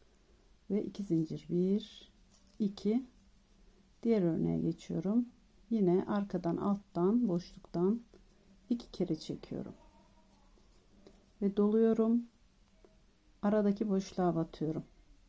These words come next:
Boşluktan alıp üçünü birlikte alıyorum. Tekrar.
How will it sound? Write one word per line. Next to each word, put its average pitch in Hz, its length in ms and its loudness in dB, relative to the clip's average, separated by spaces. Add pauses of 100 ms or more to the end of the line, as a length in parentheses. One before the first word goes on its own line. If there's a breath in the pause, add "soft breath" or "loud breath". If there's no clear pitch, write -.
(2500)
Boşluktan 185 640 -4
alıp 208 400 0 (840)
üçünü 208 440 0
birlikte 180 420 2
alıyorum. 147 400 -4 (320)
Tekrar. 202 800 -6